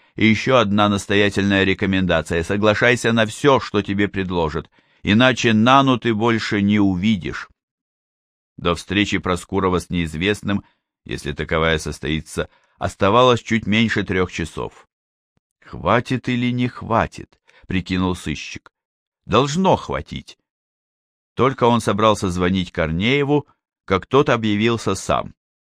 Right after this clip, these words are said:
"Я в Москве", — сообщил бизнесмен. "Утром отвозил Феодору в аэропорт на такси. Свою вторую машину взять не рискнул. За город не поеду. Тревожно мне что-то.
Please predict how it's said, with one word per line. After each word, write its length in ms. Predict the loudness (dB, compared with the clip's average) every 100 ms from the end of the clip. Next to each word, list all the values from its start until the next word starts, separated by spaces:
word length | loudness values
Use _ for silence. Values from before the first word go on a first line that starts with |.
| _ _ _ _ _ _ _
"Я 300 | 0 4 4
в 80 | 4
Москве", — 640 | 2 0 -4 -8 -8 -8 -12 _ _
сообщил 440 | -4 -4 -2 -4 -2
бизнесмен. 680 | -4 -4 -6 -6 -10 -10 -16 _ _ _ _ _
"Утром 380 | 0 4 4 4
отвозил 480 | 4 4 4 4 2
Феодору 540 | 4 4 4 4 4
в 60 | 4
аэропорт 640 | 4 4 2 2 0 0
на 160 | -4 -2
такси. 520 | -4 -4 -8 -8 -10 _ _ _ _
Свою 260 | -2 2 2
вторую 400 | 2 2 4 4
машину 400 | 2 0 0 0
взять 320 | 0 0 -2
не 140 | -4
рискнул. 580 | -4 -4 -4 -4 -4 -6 _ _ _ _ -10
За 240 | 0 2
город 300 | 4 2 2
не 140 | 0 0
поеду. 600 | 2 2 0 -2 -6 -10 _ _ _ _ _
Тревожно 520 | -2 2 2 2 0
мне 160 | 0 -2
что-то. 520 | -4 -4 -2 -2 -4